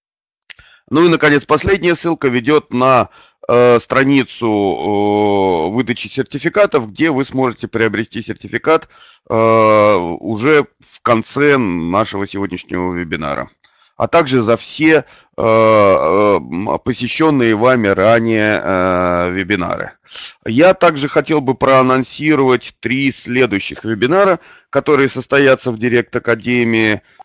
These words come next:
А, вот я привёл их, э, э, ссылки на них, а, в самом конце чата уже. Э, завтра, в пятницу, у нас Татьяна Телегина, наша постоянная ведущая,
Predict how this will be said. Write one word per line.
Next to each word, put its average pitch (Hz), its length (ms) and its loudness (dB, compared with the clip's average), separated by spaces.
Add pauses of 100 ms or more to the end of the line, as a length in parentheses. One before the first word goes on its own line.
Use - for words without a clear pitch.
(180)
А, 110 360 4
вот 117 300 0
я 123 280 2
привёл 117 540 0
их, - 400 -8
э, 98 400 0
э, 98 340 -2
ссылки 120 360 -6
на 92 180 -4
них, 90 540 -6 (320)
а, - 260 -6
в - 80 -16
самом 107 320 -2
конце 101 400 -2
чата 123 360 -4
уже. 196 340 0 (680)
Э, 131 640 4 (280)
завтра, 107 560 2
в - 120 -18
пятницу, 113 600 0
у - 180 -8
нас 113 520 -2
Татьяна 113 420 -2
Телегина, 104 500 -4
наша 135 220 -2
постоянная 156 600 0
ведущая, 180 640 0